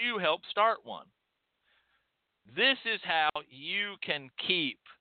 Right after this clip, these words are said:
hoodoo from dying. Because hoodoo dies one woman and one man at a time. All right? And that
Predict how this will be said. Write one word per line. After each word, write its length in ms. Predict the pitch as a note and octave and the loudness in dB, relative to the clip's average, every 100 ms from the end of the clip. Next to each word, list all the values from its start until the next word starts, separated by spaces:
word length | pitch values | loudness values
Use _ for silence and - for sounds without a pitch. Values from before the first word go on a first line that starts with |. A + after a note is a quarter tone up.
| _ _ _ _ _ _ _ _ _ _ _ - | _ _ _ _ _ _ _ _ _ _ _ -4
hoodoo 640 | G3 F#3 D3 A#2 G2+ F#2 - _ - | -2 0 2 0 0 -6 -14 _ -2
from 200 | C#3 A#2+ | 0 2
dying. 420 | G#2+ G2 D2+ - - _ _ _ _ _ _ _ - _ | 4 4 2 -2 -18 _ _ _ _ _ _ _ -20 _
Because 280 | B2 - B2 - E3 | -6 -2 -2 -2 -4
hoodoo 320 | G3+ G3 F#3 | -2 -2 2
dies 520 | C3+ A2+ G#2+ G2 F#2 - - _ _ _ | 6 6 6 4 0 -10 -20 _ _ _
one 560 | F#2+ F#2 F#2 B2 G#3 G3 | -20 -18 -2 2 2 0
woman 300 | D3 B2+ C3 C3 _ _ | -4 -4 -8 -12 _ _
and 140 | D#2+ E2 | -16 -6
one 320 | G2 D3 D#3+ | 0 0 0
man 380 | C3 A2 G#2+ G#2+ _ _ - | 0 0 0 -6 _ _ -2
at 160 | G#2+ G#2 G#2 | 0 0 0
a 160 | F2+ - - - | 0 -2 -10 0
time. 380 | D#3 A#2+ C#2+ - _ _ _ _ _ _ _ _ _ _ | 2 2 -2 -12 _ _ _ _ _ _ _ _ _ _
All 120 | D#2+ | -8
right? 320 | E2+ G#2+ D#3 - _ _ _ _ - - - _ _ _ _ _ _ | -4 0 0 -2 _ _ _ _ -20 -20 -20 _ _ _ _ _ _
And 220 | A2 A2+ G2 - - _ _ _ _ _ _ _ _ _ _ F#2+ | -4 -4 -8 -18 -20 _ _ _ _ _ _ _ _ _ _ -2
that 320 | A#2+ E3+ C#3+ | 4 4 4